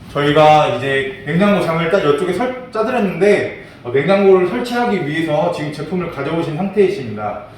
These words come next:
어, 저희가 이제 제품을 설치를 할 때 이제 기존 규격이 있습니다. 근데 이제 고객님께서 "나는 이러한 제품을 사고 싶다, 반영을 하고 싶다"라고 미리 말씀을 해주시면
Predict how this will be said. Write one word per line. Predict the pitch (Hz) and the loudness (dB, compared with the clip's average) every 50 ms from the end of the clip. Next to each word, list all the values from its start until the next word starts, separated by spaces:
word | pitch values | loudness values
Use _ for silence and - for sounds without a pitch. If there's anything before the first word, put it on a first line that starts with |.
| - - - - - - - - | -20 -20 -20 -20 -20 -20 -12 -8
어, | 113 120 127 127 127 131 127 127 - - - - - - - - - | -6 -2 -2 0 0 0 -2 -4 -6 -10 -16 -20 -20 -20 -20 -6 4
저희가 | 170 190 214 220 233 226 226 214 | 6 6 6 6 6 4 6 6
이제 | 190 185 190 190 185 185 185 180 180 180 - | 6 8 8 8 8 8 6 6 6 4 2
제품을 | - 175 170 - 247 247 226 202 196 196 202 202 - | -2 -6 -6 -4 -2 0 0 2 2 2 2 2 0
설치를 | 226 247 262 247 262 262 226 226 208 | 0 -2 -2 -2 -2 -2 -2 0 0
할 | 226 247 254 - | 0 -2 -2 -2
때 | 240 233 240 240 233 233 - - - - - - | -2 -2 0 0 -2 -4 -6 -10 -16 -20 -18 -12
이제 | 135 147 151 | -10 -8 -8
기존 | - - 180 170 214 240 226 196 - | -6 -6 -4 -4 -2 -2 -2 -2 -4
규격이 | - - 185 190 180 208 254 247 208 208 214 196 170 | -2 -2 -2 -2 0 2 2 2 2 0 0 -2 -4
있습니다. | - - 156 147 135 123 135 147 139 - - - - - - - - - - | -4 -6 -8 -8 -8 -4 0 0 0 0 0 -2 -6 -10 -14 -18 -20 -18 -12
근데 | 143 135 139 147 | -8 -4 -4 -2
이제 | 143 139 139 - | 0 0 -2 -2
고객님께서 | 143 143 156 175 175 175 175 165 - 147 139 - 175 185 202 202 202 - - - - - - | -4 -4 -4 -2 -2 -2 -4 -4 -6 -6 -4 -2 0 0 2 2 0 -2 -4 -8 -14 -14 -8
"나는 | - 127 143 147 160 165 170 170 175 175 175 175 - 107 120 | -4 -4 -2 -2 -2 0 0 0 0 0 -2 -4 -6 -8 -6
이러한 | 139 156 175 185 180 185 185 180 | -2 0 2 4 4 4 2 2
제품을 | 180 - 196 - - - 160 156 | -2 -4 -8 -10 -10 -10 -10 -10
사고 | - - 233 - 240 233 226 226 214 - | -6 -4 -4 -4 -4 -4 -4 -2 -4 -4
싶다, | - - - - 160 151 151 160 151 - - - - - - - | -6 -8 -8 -2 2 2 4 4 4 2 0 -4 -8 -12 -12 -8
반영을 | - 147 147 165 165 165 160 160 175 | -8 -6 -4 -4 -4 -4 -2 -2 -2
하고 | 180 180 175 | -2 -2 -4
싶다"라고 | - - - 190 180 175 170 165 160 156 151 143 - | -6 -6 -2 0 2 2 2 2 0 -2 -4 -4 -4
미리 | - 139 143 147 | -4 -4 -4 -2
말씀을 | 127 123 - - - 139 139 139 156 | -2 -2 -4 -4 -6 -6 -6 -6 -6
해주시면 | 160 165 190 - 185 165 151 196 202 - - - | -6 -6 -6 -8 -8 -6 -4 -4 -2 -2 -4 -6